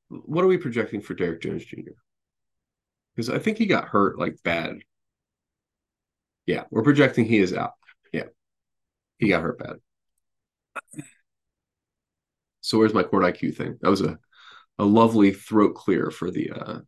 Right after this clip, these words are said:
the audio audience. Thank you, by the way, everyone. It's always wonderful to see you guys. It is a nice audience of fifty to a hundred dudes. And a lot of you really, you know, doing exactly what I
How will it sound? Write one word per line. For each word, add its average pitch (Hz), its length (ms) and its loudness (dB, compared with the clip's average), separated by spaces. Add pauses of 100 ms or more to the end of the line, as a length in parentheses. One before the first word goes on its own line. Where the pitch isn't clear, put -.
(440)
the - 100 -4
audio 110 540 6
audience. 104 540 2
Thank 180 220 4
you, 113 80 2
by 104 140 4
the 95 60 0
way, 98 140 0
everyone. 95 500 -4
It's - 180 -8
always 98 300 4
wonderful 98 360 0
to 95 60 -6
see - 140 4
you 113 100 8
guys. 104 360 2
It 101 100 -2
is 95 160 -4
a 95 60 -4
nice 95 640 -4
audience 98 420 2
of 95 160 -4
fifty - 260 -2
to 95 120 2
a 90 60 0
hundred 95 260 0
dudes. 117 400 6 (420)
And 151 220 4
a 117 80 4
lot 139 220 6
of 151 80 4
you 151 120 6
really, 143 440 4 (120)
you 120 100 0
know, 127 220 2
doing 123 240 2
exactly 120 380 0
what 110 160 0
I 107 200 -4